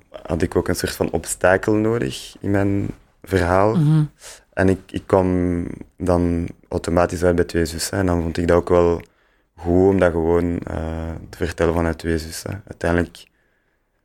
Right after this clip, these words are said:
Speaker 1: ja, leek mij dat de beste oplossing.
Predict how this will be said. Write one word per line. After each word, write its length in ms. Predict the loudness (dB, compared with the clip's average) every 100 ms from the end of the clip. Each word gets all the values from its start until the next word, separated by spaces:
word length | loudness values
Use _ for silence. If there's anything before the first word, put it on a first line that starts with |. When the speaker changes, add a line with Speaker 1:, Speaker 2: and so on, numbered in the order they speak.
| _ _ _ _
Speaker 1:
ja, 300 | -8 -4 -4 -6 -16 _ _ _ _ _ _ -2
leek 180 | 2 4
mij 100 | 6
dat 120 | 4
de 80 | 2
beste 340 | -4 -8 -12
oplossing. 500 | -14 -16 -16 -12 -14